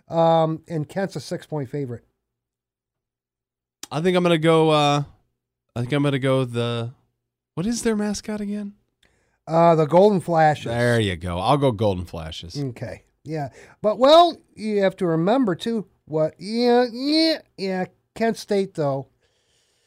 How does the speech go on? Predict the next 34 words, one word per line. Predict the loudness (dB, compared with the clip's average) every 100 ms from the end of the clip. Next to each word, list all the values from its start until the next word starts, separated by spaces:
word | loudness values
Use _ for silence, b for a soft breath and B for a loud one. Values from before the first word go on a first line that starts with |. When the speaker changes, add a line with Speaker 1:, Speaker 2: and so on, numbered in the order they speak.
| _ _ _ _ _ _ _ _ _ _ _
Speaker 1:
Oh, | -8 -6 -6 -6 -8 -10 -10
that's | -6 -6
almost | -4 -4 -6 -10
a |
draw | -10 -6 -4 -4 -6
in | -10
my | -10 -8
Speaker 2:
Yeah, | -6 -6
Speaker 1:
mind. | -6 0
Speaker 2:
that's, | 0 0 -4 -6
that, | 2 4 4 2
I |
mean, | 2 6
that | 6
Speaker 1:
You | 6
Speaker 2:
could | 6
Speaker 1:
know |
Speaker 2:
go | 8
Speaker 1:
what? | 6
Speaker 2:
either | 4 -4 -8
way. | -10 -12 0
Speaker 1:
I, | 6 8 8 6 2 _ _ _ _ _ -6
I | 0
am | 0 2
going | 4 4 4
to |
roll | 4 6 6
with | 4 0
this, | 2 2 0
considering | -8 -6 -4 -2 0 0 0 -2 -6 -14 _
Buffalo | -2 -2 -2 -4 -2 -2
lost | -2 0 -2 -2 -12 -12
to | -12
us | -2 2 2 0 -12